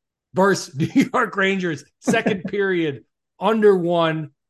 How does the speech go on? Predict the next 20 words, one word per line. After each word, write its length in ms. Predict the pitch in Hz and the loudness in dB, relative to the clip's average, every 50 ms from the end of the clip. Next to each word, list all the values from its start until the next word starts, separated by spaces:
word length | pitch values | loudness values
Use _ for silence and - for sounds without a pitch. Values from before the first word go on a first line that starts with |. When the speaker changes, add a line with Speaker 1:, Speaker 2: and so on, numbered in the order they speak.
| _ - | _ -4
Speaker 1:
Bet 220 | 175 185 185 - | -4 -4 -4 -2
Rivers 480 | 180 165 160 160 151 156 156 143 139 - | 0 0 0 0 0 0 -2 -2 -4 -8
plus 420 | _ - - 165 160 160 - - | _ -8 -4 -2 -2 -2 -4 -10
four 300 | - _ 156 147 147 143 | -12 _ -4 -4 -4 -4
twenty-five. 640 | 143 - 139 139 139 135 131 - 139 127 127 123 - _ _ _ _ | -6 -8 -8 -8 -6 -8 -8 -8 -8 -8 -8 -10 -12 _ _ _ _
You 100 | 139 127 | -8 -6
gotta 180 | 160 170 160 | -6 -4 -4
love 220 | 151 151 147 139 123 | -4 -4 -4 -4 -4
randomness 640 | 117 131 131 131 127 135 127 123 123 123 - - 131 | -6 -6 -6 -6 -6 -6 -6 -6 -8 -8 -10 -12 -12
off 260 | 127 131 127 - _ _ _ _ _ _ | -10 -10 -12 -12 _ _ _ _ _ _
the 60 | 131 - | -18 -18
plus 400 | - - - 131 127 131 - - - | -16 -12 -10 -10 -10 -10 -12 -16 -16
E 260 | 127 127 123 127 123 | -16 -14 -12 -12 -12
V 200 | 110 123 127 120 | -10 -8 -8 -10
page 380 | 123 - - 131 123 120 117 - | -10 -10 -10 -10 -10 -10 -12 -12
here 140 | 131 123 | -12 -12
at 100 | 117 113 | -12 -14
sportsbetintel 840 | - - - 127 123 117 - 120 117 107 113 120 120 120 123 123 117 | -16 -12 -10 -10 -10 -8 -10 -14 -14 -12 -12 -14 -12 -12 -14 -14 -12
dot 220 | 117 110 110 - - | -12 -14 -14 -16 -16
com. 240 | 123 120 120 113 | -14 -14 -14 -14